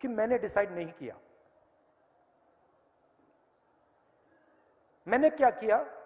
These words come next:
मैंने पंजाब के लोगों से पूछा,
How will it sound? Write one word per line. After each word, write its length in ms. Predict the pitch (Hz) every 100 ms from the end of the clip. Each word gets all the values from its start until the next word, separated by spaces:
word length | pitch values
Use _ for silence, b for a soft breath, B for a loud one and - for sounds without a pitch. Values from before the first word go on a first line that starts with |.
| - _ _ _ _ _ _ _ _ _ _ _ _ _ _ _ _ -
मैंने 220 | 226 262 262
पंजाब 440 | 190 170 196 233
के 80 | 247
लोगों 220 | 233 240
से 100 | 233
पूछा, 340 | 233 226 240